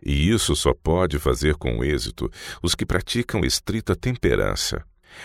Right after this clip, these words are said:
A mente se fortalece sob o correto tratamento das faculdades físicas e mentais.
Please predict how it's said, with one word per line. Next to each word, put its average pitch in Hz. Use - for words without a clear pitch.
A 69
mente 98
se -
fortalece 73
sob 69
o 69
correto 80
tratamento 67
das 64
faculdades 76
físicas -
e 65
mentais. 73